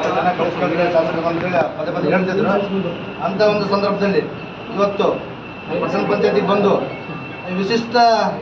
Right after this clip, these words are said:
ಸಂದರ್ಭದಲ್ಲಿ ನಾನು ಇವತ್ತು ಅಧ್ಯಕ್ಷರಾಗಿ ಆಯ್ಕೆಯಾಗಿದ್ದೀನಿ. ಯಾಕಂತ ಹೇಳಿದ್ರೆ ನಾವೆಲ್ಲ ಸದಸ್ಯರುಗಳ ಬೆಂಬಲ ತಗೊಂಡು ಅಧ್ಯಕ್ಷರಾಗೋದು, ಉಪಾಧ್ಯಕ್ಷರಾಗೋದು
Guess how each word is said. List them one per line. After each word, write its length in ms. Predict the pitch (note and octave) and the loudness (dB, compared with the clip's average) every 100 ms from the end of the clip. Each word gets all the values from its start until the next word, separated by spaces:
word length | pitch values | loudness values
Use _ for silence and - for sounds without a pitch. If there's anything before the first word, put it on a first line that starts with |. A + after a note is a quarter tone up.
| - | -6
ಸಂದರ್ಭದಲ್ಲಿ 680 | F3+ G#3 G3 G3+ G3+ G#3 F3 - - - - - | -2 0 0 0 2 4 4 0 -6 -10 -12 -6
ನಾನು 280 | D#3+ F3 E3+ | -2 2 2
ಇವತ್ತು 240 | E3+ - | 2 0
ಅಧ್ಯಕ್ಷರಾಗಿ 460 | E3+ F3+ F#3+ F#3 F#3 | -2 -2 -4 -2 2
ಆಯ್ಕೆಯಾಗಿದ್ದೀನಿ. 640 | E3+ E3 F3 E3 D#3 F3+ | 2 2 0 0 -2 0
ಯಾಕಂತ 280 | E3 E3+ F#3+ | 0 0 -2
ಹೇಳಿದ್ರೆ 640 | F#3+ G3+ G3+ F3 - - - - - - | 0 2 4 2 0 -10 -12 -10 -6 -2
ನಾವೆಲ್ಲ 280 | F3 F3 G3+ | 0 2 2
ಸದಸ್ಯರುಗಳ 500 | G3 F3+ G#3+ G#3+ G#3 G#3 F#3 E3 C#3 D#3+ | 0 0 0 0 2 4 4 2 0 -2
ಬೆಂಬಲ 220 | E3+ G3 | 0 0
ತಗೊಂಡು 300 | E3+ F3+ G3 | 2 2 4
ಅಧ್ಯಕ್ಷರಾಗೋದು, 600 | F3+ E3 D#3+ F3 F3+ F#3 | 2 2 0 0 0 0
ಉಪಾಧ್ಯಕ್ಷರಾಗೋದು 680 | G3 F3+ F3+ E3+ F3 F3+ F3+ | 0 0 -2 -2 -2 -2 -2